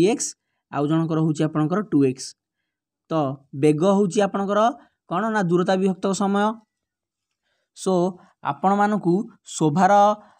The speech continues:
ଅ, ସେ କେତେ ବାଟ ଯାଇଛି ତା ଦୂରତା ଦେଇଦେଇଛି ଏବଂ ତା ସମୟ ମଧ୍ୟ ଦେଇଦେଇଛି। ତ ଶୋଭାର ଆମେ ଯେଉଁ ବେଗକୁ କେତେ ଧରିଥିଲେ? ଥ୍ରୀ ଏକ୍ସ ଧରିଥିଲେ। So, ଥ୍ରୀ ଏକ୍ସ ଇଜ୍ ଇକ୍ୱାଲ୍ ଟୁ ଆପଣଙ୍କର ଦୂରତା ବିଭକ୍ତ ସମୟ।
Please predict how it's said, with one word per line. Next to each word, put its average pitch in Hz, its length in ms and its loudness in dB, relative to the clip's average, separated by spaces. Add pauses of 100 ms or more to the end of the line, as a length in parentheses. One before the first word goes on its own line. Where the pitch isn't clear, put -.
(160)
ଅ, 147 60 -4 (120)
ସେ 156 180 -2
କେତେ 170 260 -2
ବାଟ 190 160 2
ଯାଇଛି 180 300 -2
ତା 196 140 2
ଦୂରତା 175 360 0
ଦେଇଦେଇଛି 190 420 -2
ଏବଂ 208 160 -2
ତା 208 100 -2
ସମୟ 175 320 0
ମଧ୍ୟ 170 260 0
ଦେଇଦେଇଛି। 139 420 -2 (300)
ତ - 80 -10
ଶୋଭାର 160 400 2
ଆମେ 196 280 0
ଯେଉଁ 190 200 -4 (680)
ବେଗକୁ 156 340 2
କେତେ 190 240 -6
ଧରିଥିଲେ? 202 400 0 (400)
ଥ୍ରୀ 180 200 -4
ଏକ୍ସ 196 180 -2
ଧରିଥିଲେ। 190 380 0 (300)
So, - 160 -10
ଥ୍ରୀ 170 280 -2
ଏକ୍ସ 190 180 -2
ଇଜ୍ 190 140 -2
ଇକ୍ୱାଲ୍ 196 200 0
ଟୁ 196 80 -4
ଆପଣଙ୍କର 196 400 -2
ଦୂରତା 180 340 0
ବିଭକ୍ତ 196 340 -2
ସମୟ। 190 300 -2